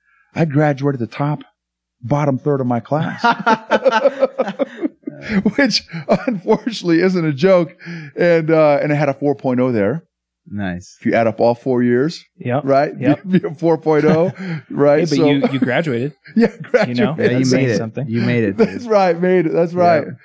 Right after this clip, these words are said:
Speaker 1: We, and, and I told, told my buddies that give me a hard time for my academics. I'm like, "Dude, when we graduate, we all graduate as second lieutenants."
Speaker 2: Yep.
Speaker 1: <laughs> Right?
Speaker 2: You're all
Speaker 1: So
Speaker 2: West Point graduates, man.
Speaker 1: <laughs>
Speaker 2: Yeah.
Speaker 1: So, so, uh, and then I went in the infantry, uh, was in the eighty-second Airborne Division.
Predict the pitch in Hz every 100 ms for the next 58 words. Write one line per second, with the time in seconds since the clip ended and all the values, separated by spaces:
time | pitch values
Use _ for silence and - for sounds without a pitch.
0 | - - - 143 151 143 135 151 135 131
1 | 160 143 135 - 139 143 131 127 113 120
2 | 120 107 107 117 117 110 110 107 117 107
3 | 107 104 101 104 95 107 104 101 101 92
4 | 123 101 - _ _ 117 117 131 135 151
5 | 151 123 101 95 104 _ - 117 110 120
6 | 127 127 120 117 95 - 92 110 120 -
7 | 113 - - - 151 - - 508 - 415
8 | 185 165 170 117 131 127 139 - 151 143
9 | 156 170 240 233 - 262 - 233 - -
10 | 240 117 170 151 143 151 151 135 127 -
11 | 147 135 127 127 120 113 110 110 135 147
12 | 139 139 135 165 151 - 151 143 139 135
13 | - _ _ 110 113 104 107 107 120 127
14 | 123 117 120 123 123 117 120 120 117